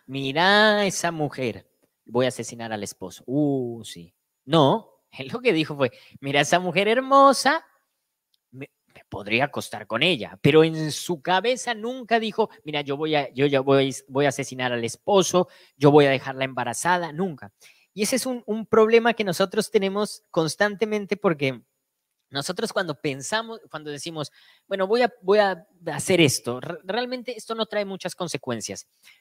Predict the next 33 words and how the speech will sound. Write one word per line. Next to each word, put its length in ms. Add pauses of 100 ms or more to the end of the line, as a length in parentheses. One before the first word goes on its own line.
(120)
Pero 120
el 80
problema 400
ni 120
siquiera 320
es 320
el, 280
el, 320
el, 280
el 160
pecado 500
como 220
tal, 200
sino 240
que, 300
que, 260
que 320
el 140
pecado 680
te 180
hace 200
ciego 600
y 160
un 220
pecado 460
trae 260
otro 240
pecado 440
y 120
trae 200
otro 220
pecado, 480 (260)
¿bien? 260